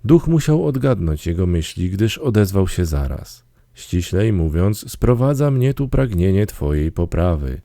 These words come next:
Jeżeli ci się to nie podoba, biada ci." Rzekłszy to, wyciągnął swą dłoń muskularną i dotknął jego ramienia, dodając:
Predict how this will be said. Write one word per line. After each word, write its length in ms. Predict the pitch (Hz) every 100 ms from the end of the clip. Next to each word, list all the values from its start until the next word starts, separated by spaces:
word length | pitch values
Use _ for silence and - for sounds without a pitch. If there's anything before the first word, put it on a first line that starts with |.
| -
Jeżeli 400 | 87 92 101 104
ci 120 | 101
się 180 | 104 101
to 200 | 101 95
nie 200 | 73 73
podoba, 540 | 80 78 85 95 101
biada 640 | 85 76 73 73 85 87 71
ci." 420 | - 62 57 - _ _ _ _
Rzekłszy 640 | 98 120 - 170 156 156 147
to, 260 | 160 160
wyciągnął 600 | 143 143 - 92 98 107
swą 340 | - 113 117 104
dłoń 280 | 92 95
muskularną 840 | 98 117 - 120 107 90 90 98 104
i 120 | 110
dotknął 460 | 113 - - 127 120
jego 260 | 101 107
ramienia, 420 | 101 92 73 78
dodając: 720 | 82 85 73 67 62 50 -